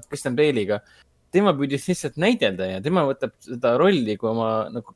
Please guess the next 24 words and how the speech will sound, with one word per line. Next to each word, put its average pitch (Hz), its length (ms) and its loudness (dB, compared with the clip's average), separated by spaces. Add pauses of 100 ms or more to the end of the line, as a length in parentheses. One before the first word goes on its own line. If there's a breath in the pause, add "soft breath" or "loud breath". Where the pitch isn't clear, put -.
kui 127 120 -4
näitlejana 98 440 -4
väga-väga 123 480 0
oluliselt, 117 520 -2
väga 113 200 -6
tähtsalt 113 440 -4
ja 95 140 -12
ta 107 100 -6
väga, 110 280 -4 (560 soft breath)
ta 120 60 -8
püüab 156 300 -2
sinna 117 180 -6 (100)
rolli 147 240 2
minna. 135 380 -2 (480 soft breath)
Ja 123 60 -6
samal 151 300 4
ajal 147 240 4
käib 120 200 4
siis 117 200 -6
kõrval 135 320 0
see 104 200 -4
produtsentide, 113 760 -2
režissööride 107 720 -2
mingit-, 110 460 -6